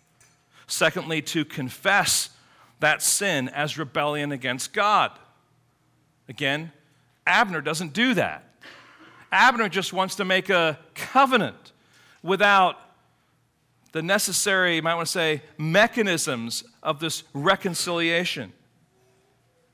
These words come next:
Third thing is to be sorrowful in a right way because we see our sin as God sees it.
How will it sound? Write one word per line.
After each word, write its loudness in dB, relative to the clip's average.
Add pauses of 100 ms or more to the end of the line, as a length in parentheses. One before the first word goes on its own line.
(600)
Third 2
thing -4
is -4 (140)
to -8
be -4
sorrowful 0 (340)
in -4
a 0
right 4
way 0
because -2 (280)
we -6
see -2
our 2
sin -2 (360)
as -8
God 0
sees -8
it. -20